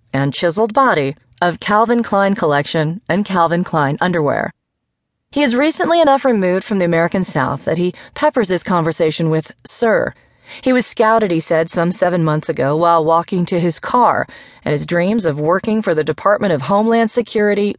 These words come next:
were paused in favor of a spot on the Calvin Klein runway in Milan. In the months since,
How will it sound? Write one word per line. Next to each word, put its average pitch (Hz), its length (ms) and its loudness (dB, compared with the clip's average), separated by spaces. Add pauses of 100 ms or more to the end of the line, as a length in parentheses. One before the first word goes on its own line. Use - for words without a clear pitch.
were 262 160 0
paused 156 600 0 (360)
in 160 140 -2
favor 151 420 0
of 135 100 0
a 160 60 0
spot 196 480 0
on 135 80 0
the - 80 -2
Calvin 196 480 0
Klein 190 300 2
runway 151 400 0
in 156 140 0
Milan. 143 540 0 (760)
In 208 120 0
the 208 60 0
months 196 260 0
since, 165 400 -2